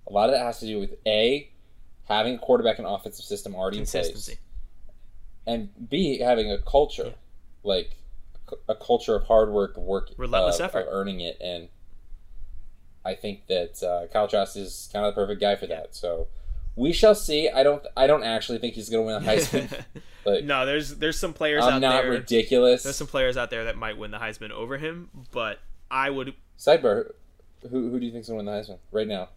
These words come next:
Speaker 1: Who would you take
Speaker 2: Gun
Speaker 1: right
Speaker 2: to
Speaker 1: now?
Speaker 2: head, Travis Etienne Junior.
Speaker 1: I would take, uh, Justin Fields.
Speaker 2: Justin Fields. Okay, cool. Aw-, awesome. I could also
Speaker 1: Yeah.
Speaker 2: see Trevor Lawrence being like, "Oh, you guys thought I was bad last year? Cool. I'm gonna just rip it apart."
Speaker 1: Trevor Lawrence is the same thing with me.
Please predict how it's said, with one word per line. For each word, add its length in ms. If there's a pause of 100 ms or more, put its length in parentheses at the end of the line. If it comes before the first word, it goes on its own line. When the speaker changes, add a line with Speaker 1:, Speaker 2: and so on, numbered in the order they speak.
(300)
Speaker 1:
Who 60
would 100
you 40
take 140
Speaker 2:
Gun 120
Speaker 1:
right 80
Speaker 2:
to 40
Speaker 1:
now? 80
Speaker 2:
head, 160
Travis 240
Etienne 240
Junior. 280 (1600)
Speaker 1:
I 120
would 120
take, 260
uh, 100
Justin 260
Fields. 260
Speaker 2:
Justin 300
Fields. 180
Okay, 220 (100)
cool. 240 (220)
Aw-, 240
awesome. 320
I 100
could 160
also 220
Speaker 1:
Yeah. 80
Speaker 2:
see 420
Trevor 240
Lawrence 340
being 240
like, 220
"Oh, 80
you 140
guys 160
thought 160
I 20
was 140
bad 240
last 220
year? 180
Cool. 360
I'm 140
gonna 180
just 260
rip 180
it 80
apart." 240 (1300)
Speaker 1:
Trevor 240
Lawrence 280
is 100
the 60
same 220
thing 120
with 140
me. 160